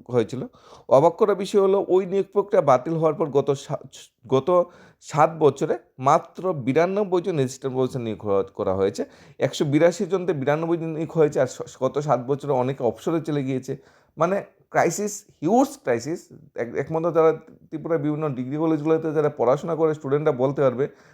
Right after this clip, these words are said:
কতটুকু ক্রাইসিস আছে নিয়মিত অধ্যাপকের, এবং চাকরি প্রত্যাশী ভাই বোন যারা ন্যাশনাল পিএইচডি পাস করে বসে তারা বলতে পারবে কবে লাস্ট নিয়োগ করা হয়েছে, কতটুকু ক্রাইসিসে বিদ্যালয়গুলো আর এই বিশ্ববিদ্যালয় মহাবিদ্যালয়গুলো চলছে। এখানে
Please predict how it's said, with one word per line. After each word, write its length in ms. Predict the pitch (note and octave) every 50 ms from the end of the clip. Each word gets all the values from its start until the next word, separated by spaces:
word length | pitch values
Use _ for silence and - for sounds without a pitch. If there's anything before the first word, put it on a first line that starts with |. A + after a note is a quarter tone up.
| _ _ -
কতটুকু 380 | C#3+ C#3+ D#3+ D#3+ D#3 F3 - -
ক্রাইসিস 420 | D3 A2 B2 B2 - D#3+ C#3+ -
আছে 360 | - - - - D3+ C#3 - - _
নিয়মিত 440 | A#2+ A#2 C3 C#3+ D3 D3+ D#3 D3+ -
অধ্যাপকের, 500 | B2+ A#2+ G#2+ B2 B2 B2 B2+ B2+ C3 - -
এবং 340 | A#2+ C3 C3 D3+ E3 E3+ - - - - - - _ -
চাকরি 200 | - D3 C#3+ -
প্রত্যাশী 320 | E3 E3+ - F3+ E3 - D3
ভাই 200 | A#2+ B2 B2+ C3+
বোন 180 | D3 E3 D3+
যারা 160 | D#3 D3+ D3+
ন্যাশনাল 420 | C#3 C3 C3 C#3 C#3 - D#3 D#3+ C#3+
পিএইচডি 320 | - D3+ D3+ D3 C#3+ E3
পাস 200 | D#3+ D3 C#3+ -
করে 140 | - D3+ D3+
বসে 260 | C#3 C#3+ C3+ D#3+ C#3
তারা 240 | - - A2+ B2+ C#3
বলতে 260 | C#3 D#3 D3+ D3 D#3
পারবে 180 | D3 C#3 C#3 C#3 -
কবে 240 | - C3+ C3+ D3 C#3
লাস্ট 260 | C3 C3 C3 - D3
নিয়োগ 160 | C#3 C#3+ C3+
করা 140 | - D3 C#3
হয়েছে, 200 | C3+ C3 C3+ C3 -
কতটুকু 760 | - B2+ - D3+ D3 D3 - C3 - _ _ _ - D#3 D#3+
ক্রাইসিসে 640 | - - - B2+ A2+ A#2+ A#2+ C3 C#3 C#3+ E3 D#3 D3 - - - - _ _ _ _
বিদ্যালয়গুলো 600 | G#2 G#2 A#2+ B2+ B2 B2+ C#3 C#3 C#3+ C3 C3 - -
আর 120 | A#2 A2+
এই 220 | A#2 A#2+ A#2 A2+ A2+ - - _ _
বিশ্ববিদ্যালয় 680 | A2+ A#2 B2+ - - D3+ C#3+ C#3+ B2+ C#3 C#3+ C#3 C#3
মহাবিদ্যালয়গুলো 760 | C3+ A2 B2 B2 B2 A#2+ C3 B2+ C#3 C#3 C#3 C3+ C3 C3+ C3+ C3
চলছে। 420 | C3 - C#3+ C3 B2+ - D3 - _ _ _ _ _ _ _ _ _ _ _ _ _ _ -
এখানে 360 | F3+ F3+ D4 C4+ D#3+ E3 -